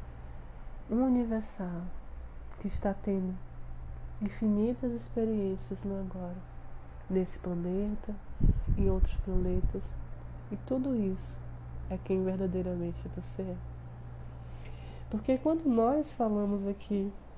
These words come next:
"Veja quem verdadeiramente você é, busque a essência do seu ser",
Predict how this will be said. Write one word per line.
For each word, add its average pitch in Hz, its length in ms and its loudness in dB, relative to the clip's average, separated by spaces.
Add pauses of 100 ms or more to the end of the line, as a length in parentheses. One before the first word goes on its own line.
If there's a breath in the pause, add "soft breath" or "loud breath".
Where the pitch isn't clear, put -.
(1800 loud breath)
"Veja 226 460 10
quem 226 160 6
verdadeiramente 220 1000 8
você 214 320 4
é, 185 320 4
busque 233 500 4
a 214 80 6
essência 214 680 2
do 202 120 -2
seu 190 200 -6
ser", 196 380 -4